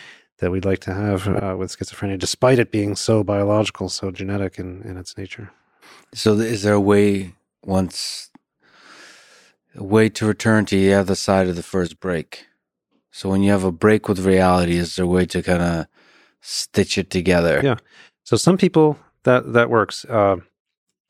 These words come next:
Speaker 1: but we don't really know how. So medications, antipsychotic medications, we call them, they block a particular neurotransmitter receptor called the, uh, s-,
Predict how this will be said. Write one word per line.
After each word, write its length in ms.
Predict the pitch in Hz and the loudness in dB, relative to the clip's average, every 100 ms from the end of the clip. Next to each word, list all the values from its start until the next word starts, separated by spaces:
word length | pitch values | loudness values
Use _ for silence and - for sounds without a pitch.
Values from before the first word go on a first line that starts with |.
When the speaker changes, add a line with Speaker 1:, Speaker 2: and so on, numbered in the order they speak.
| _ _ _ _ _ - | _ _ _ _ _ 0
Speaker 1:
but 200 | 120 - _ _ - | 0 -2 _ _ 2
we 80 | 120 | 4
don't 140 | 135 | 6
really 180 | 123 113 | 4 4
know 180 | 110 92 | 4 2
how. 280 | 98 90 - | -2 -6 -6
So 340 | - 107 92 - - - - _ _ _ - | 0 2 0 -4 -20 -20 -20 _ _ _ 0
medications, 640 | 120 135 143 131 147 131 - | 2 4 2 2 -2 -2 0
antipsychotic 760 | 113 120 113 117 - 113 113 113 | 2 2 2 0 2 2 2 2
medications, 580 | 110 - 117 - 113 | 0 2 0 0 -4
we 80 | 113 | -6
call 240 | - 113 113 | -2 0 0
them, 260 | 117 110 107 | -2 -4 -4
they 320 | 90 90 92 _ - | -4 -4 -8 _ 0
block 320 | 98 101 - | 2 2 0
a 60 | |
particular 840 | - - - - 110 107 104 104 101 | -6 -6 -6 0 4 4 4 2 -2
neurotransmitter 800 | 107 107 101 - 110 104 104 101 | -2 -2 0 2 2 2 2 0
receptor 500 | 98 - 113 - 107 | -2 0 -2 0 -4
called 280 | - 95 92 | -2 -4 -4
the, 300 | - - 104 - | -6 -8 -10 -6
uh, 200 | 98 92 | -4 -4
s-, 220 | - | -8